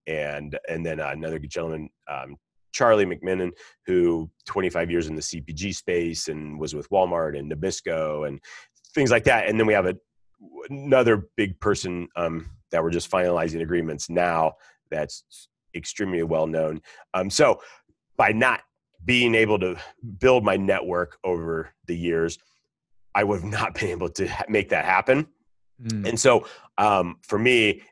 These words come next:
Speaker 1: if I would have started that all the way back in my twenties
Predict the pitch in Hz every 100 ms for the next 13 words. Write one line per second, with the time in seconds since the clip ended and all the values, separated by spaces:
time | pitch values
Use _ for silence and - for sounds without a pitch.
0 | - 92 92 87 101 107 95 - - 101
1 | 90 90 90 - _ _ _ _ _ 107
2 | 110 107 101 98 87 85 92 90 - _
3 | _ _ - 87 78 - 160 139 104 95